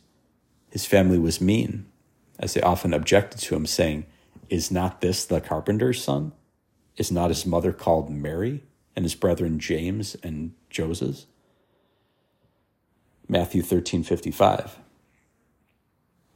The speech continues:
And that which was supposed to be his country was held in such evil repute that even Nathanael said,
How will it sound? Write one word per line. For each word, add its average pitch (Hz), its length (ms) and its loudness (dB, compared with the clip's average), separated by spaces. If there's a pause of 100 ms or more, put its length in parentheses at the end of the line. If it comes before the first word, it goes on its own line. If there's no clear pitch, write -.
(280)
And 98 160 6
that 101 180 8
which 98 240 2
was 92 440 4
supposed - 580 4
to 87 60 0
be 87 160 4
his 85 180 0
country 143 460 2
was 80 220 0
held 85 220 2
in 80 160 0
such - 420 -2
evil 92 260 2
repute - 480 -2 (800)
that - 120 4
even 87 220 4
Nathanael 95 440 2
said, 78 360 0